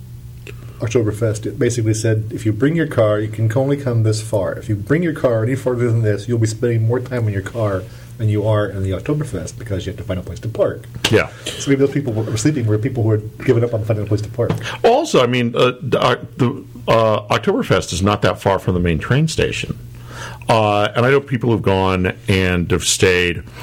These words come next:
Speaker 2: on the outskirts of Munich, and you know, just go back and forth on the train. Um, I booked a place, uh, the Pension Westphalia, which was right across from the secondary entrance to Oktoberfest. I mean, literally across the street. Um,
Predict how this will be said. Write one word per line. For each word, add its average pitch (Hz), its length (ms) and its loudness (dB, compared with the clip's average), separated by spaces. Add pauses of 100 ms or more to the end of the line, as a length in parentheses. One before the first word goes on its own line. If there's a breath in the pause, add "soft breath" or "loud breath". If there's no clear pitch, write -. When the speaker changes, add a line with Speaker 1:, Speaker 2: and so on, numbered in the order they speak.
(240 loud breath)
Speaker 2:
on 95 160 4
the 90 100 4
outskirts 98 500 2
of 90 80 2
Munich, 90 420 2
and 90 120 2
you 90 80 2
know, 92 140 4
just - 260 -4
go 85 80 4
back 82 220 2
and 82 100 0
forth 85 220 2
on 85 100 2
the 80 60 2
train. 98 400 2 (480 loud breath)
Um, 95 400 0 (240)
I 113 300 4 (440)
booked 110 220 4
a 110 40 -2
place, 90 760 2
uh, 90 180 4 (100)
the 95 120 0
Pension 107 640 2
Westphalia, 85 760 2 (480 loud breath)
which - 240 4
was 107 180 2
right 107 180 6
across 101 400 2
from 95 220 0
the 87 80 2
secondary 90 580 2
entrance 82 280 -2
to - 140 2
Oktoberfest. 85 600 2
I 90 40 4
mean, 87 120 2
literally 92 600 4
across 82 520 0
the - 140 -4
street. - 400 0 (640 loud breath)
Um, 90 240 2